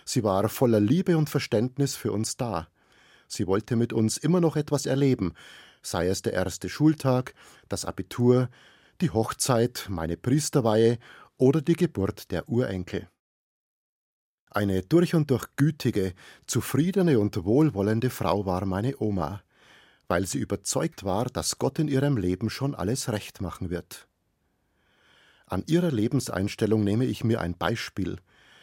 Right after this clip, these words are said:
gerade dann, wenn Turbulenzen mein Leben durcheinanderwirbeln, und ich hoffe, dass auch ich damit mein Leben meistern kann. Der Engel Raphael begegnet mir in treuen Freundinnen und Freunden.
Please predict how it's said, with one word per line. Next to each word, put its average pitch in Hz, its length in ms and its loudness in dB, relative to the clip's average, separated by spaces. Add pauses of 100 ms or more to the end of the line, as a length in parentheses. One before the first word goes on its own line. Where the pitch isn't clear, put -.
(200)
gerade 101 380 0
dann, 107 260 0
wenn 147 160 2
Turbulenzen 127 680 2
mein 87 180 0
Leben 98 300 0
durcheinanderwirbeln, 113 880 0 (720)
und 107 180 -2
ich 98 160 -2
hoffe, 139 460 0 (380)
dass - 180 -2
auch 139 200 -4
ich - 280 -6
damit 92 320 -4
mein 90 200 -2
Leben 90 280 -2
meistern 85 520 -6
kann. - 300 -10 (1600)
Der - 100 -2
Engel 95 220 -2
Raphael 131 640 -2
begegnet 123 600 0
mir 131 180 4
in 104 140 0
treuen 104 440 0
Freundinnen 101 640 -2
und 90 160 -4
Freunden. 90 600 -6